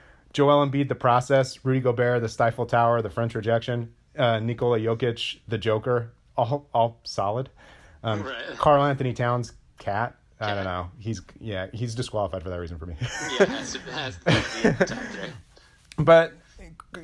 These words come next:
Speaker 1: Cat, Cat's an interesting one. So I guess I would say if anybody put Joel Embiid as the top of their list, when he was crying at the end of the playoffs last year, I loved it. Um, he's so skilled offensively, and I think he's, of these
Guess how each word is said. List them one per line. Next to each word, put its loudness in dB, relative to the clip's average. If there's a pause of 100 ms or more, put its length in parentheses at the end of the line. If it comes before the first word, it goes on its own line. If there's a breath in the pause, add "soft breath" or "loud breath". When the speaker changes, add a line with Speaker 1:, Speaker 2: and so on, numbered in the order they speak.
(140)
Speaker 1:
Cat, 4
Cat's 2
an 4
interesting 0
one. -2
So 6
I 6
guess 2
I 8
would 4
say 4
if -4
anybody 2
put -2
Joel 6
Embiid -2 (380 soft breath)
as 0
the -2
top 4
of -2
their 2
list, -2 (200)
when 0
he 0
was -2
crying 2
at -4
the -2
end 2
of 0
the -4
playoffs 0
last 0
year, 0
I -2
loved -2
it. -2 (340 soft breath)
Um, -2 (1040)
he's -2 (140)
so 2
skilled 0
offensively, -2
and 0
I 0
think -4
he's, -4
of 0
these -4